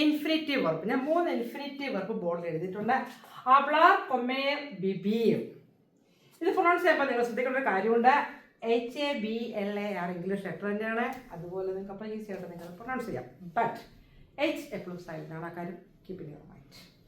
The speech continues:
എച്ച് പ്രൊനൗൺസ് ചെയ്യുമ്പോൾ പറയില്ല. ആ ബ്ലാർ. ആ ബ്ലാർ. അതാണ് അതിൻ്റെ കറക്റ്റ് പ്രൊനൗൺസിയേഷൻ. എവിടെ നിങ്ങൾ എച്ച് കണ്ടാലും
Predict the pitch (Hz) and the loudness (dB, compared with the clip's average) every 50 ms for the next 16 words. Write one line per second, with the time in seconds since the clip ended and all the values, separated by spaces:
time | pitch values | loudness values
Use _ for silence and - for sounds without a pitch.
0 | - - _ _ _ _ _ _ _ _ _ _ _ _ _ _ _ _ - 233 | -20 -20 _ _ _ _ _ _ _ _ _ _ _ _ _ _ _ _ -4 0
1 | 247 262 277 - - - - - - - - - - - 247 247 277 302 311 330 | 2 2 2 0 -6 -10 -12 -16 -20 -20 -18 -16 -12 -8 -4 2 4 4 4 4
2 | 311 294 277 202 190 185 180 175 160 143 147 175 180 196 233 254 247 - - - | 2 0 -2 -2 -2 -2 -2 -4 -4 -4 -2 -2 0 2 2 2 2 0 -6 -14
3 | - - - 226 233 240 240 240 240 240 - - - - - 160 143 - 175 170 | -6 2 6 8 10 10 10 8 8 6 0 -8 -16 -18 -16 -14 -8 -4 0 0
4 | 165 160 160 160 156 139 - - - - - _ _ _ _ _ _ _ _ _ | 2 2 2 0 0 -2 -6 -10 -14 -20 -20 _ _ _ _ _ _ _ _ _
5 | _ _ _ _ _ _ - 190 185 190 190 190 190 190 - 143 135 160 156 139 | _ _ _ _ _ _ -4 -2 -2 -2 -2 -4 -6 -8 -12 -10 -8 -6 -6 -6
6 | 135 151 175 180 185 185 190 202 202 - 240 247 277 277 269 294 294 277 - 208 | -6 -6 -6 -6 -4 -4 -4 -4 -2 0 0 2 2 0 -2 -4 -8 -6 -6 -4
7 | 185 175 170 175 - - 175 - - 202 226 - - - - _ _ _ _ _ | -4 -4 -6 -8 -8 -10 -10 -10 -10 -12 -12 -14 -16 -20 -20 _ _ _ _ _
8 | _ _ _ - 233 262 302 339 359 349 320 294 277 254 226 - - 226 185 156 | _ _ _ 0 4 8 10 10 10 10 8 6 6 4 4 4 2 2 2 2
9 | 151 143 135 139 143 175 196 | 0 -2 -6 -6 -6 -6 -8